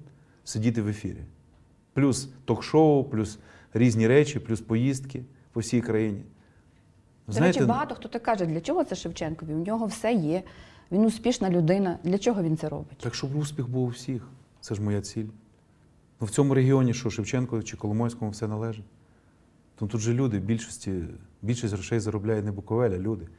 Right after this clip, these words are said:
Speaker 1: ті, які мають свої готелі, тільки Поляниця має п'ять тисяч ліжкомісць. Навіть, я думаю, вже десь шість тисяч. Уявляєте собі, як розвивається село? При тут, що громада всього-навсього тисячу чоловік, коли ми прийшли, було шістсот.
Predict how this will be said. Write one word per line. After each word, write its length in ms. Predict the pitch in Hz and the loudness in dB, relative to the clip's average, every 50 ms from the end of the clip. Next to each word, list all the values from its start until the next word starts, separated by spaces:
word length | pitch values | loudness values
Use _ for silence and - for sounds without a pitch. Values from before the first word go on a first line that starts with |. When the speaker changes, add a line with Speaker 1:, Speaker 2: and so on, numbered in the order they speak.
| _ _ _ | _ _ _
Speaker 1:
ті, 100 | - 104 | -12 -12
які 140 | 87 - 104 | -8 -4 -2
мають 220 | 107 110 107 101 | 0 0 0 -2
свої 200 | - - 101 101 | -2 -2 -2 0
готелі, 220 | 104 104 117 110 107 | 0 0 0 0 0
тільки 200 | 104 - - 101 | -2 -4 -8 -6
Поляниця 440 | - 113 113 120 139 147 143 - | -2 -2 0 0 0 -2 -2 -2
має 200 | 107 107 98 92 | -2 -2 -2 -4
п'ять 500 | 90 90 110 117 135 147 151 - - - | -6 -4 -2 -2 0 0 -2 -4 -6 -4
тисяч 340 | - 117 117 117 110 - - | -4 -4 -4 -4 -8 -10 -8
ліжкомісць. 540 | 104 98 - - - 101 104 92 80 - - - - - - - - | -8 -10 -8 -8 -6 -6 -6 -6 -8 -10 -14 -18 -20 -20 -20 -16 -10
Навіть, 140 | - 104 98 | -8 -6 -4
я 60 | 110 | -2
думаю, 180 | 104 104 104 101 | 0 0 0 0
вже 120 | 95 101 | -2 -2
десь 240 | 98 92 92 90 - | -4 -4 -6 -8 -8
шість 280 | - - 110 90 - - | -8 -8 -8 -8 -8 -10
тисяч. 340 | 87 82 - - - - - - - - - - - - - - - - - | -14 -14 -14 -16 -18 -20 -20 -20 -20 -20 -20 -20 -20 -20 -20 -20 -18 -6 0
Уявляєте 260 | 104 113 139 156 147 | 4 4 4 4 4
собі, 160 | - - 104 | 0 -4 -4
як 120 | 95 90 - | -4 -4 -6
розвивається 400 | 90 85 92 92 90 87 - - | -8 -6 -6 -6 -6 -8 -10 -14
село? 280 | - - 90 87 82 90 - _ - | -14 -12 -10 -10 -10 -12 -14 _ -8
При 100 | 113 110 | -6 -4
тут, 160 | - - 143 | -2 -2 -2
що 200 | - 135 123 107 - - - - - - | 0 0 0 0 -2 -6 -14 -18 -12 -8
громада 460 | - 98 110 117 123 151 185 202 185 | -4 0 2 4 4 4 4 4 2
всього-навсього 540 | 170 - - - 107 104 95 90 90 - 98 | 0 0 0 -2 0 0 0 -2 -4 -8 -6
тисячу 380 | 87 - 104 - - - - 82 | -4 -4 -4 -4 -6 -10 -12 -12
чоловік, 320 | - - 85 82 82 82 - | -12 -12 -12 -12 -12 -14 -6
коли 180 | - 113 110 107 | -2 0 0 2
ми 120 | 110 101 | 0 -2
прийшли, 260 | 98 101 - - 107 | -4 -6 -4 -4 -4
було 180 | 92 95 87 85 | -2 -2 -4 -4
шістсот. 320 | - - - - - - | -6 -10 -14 -16 -16 -18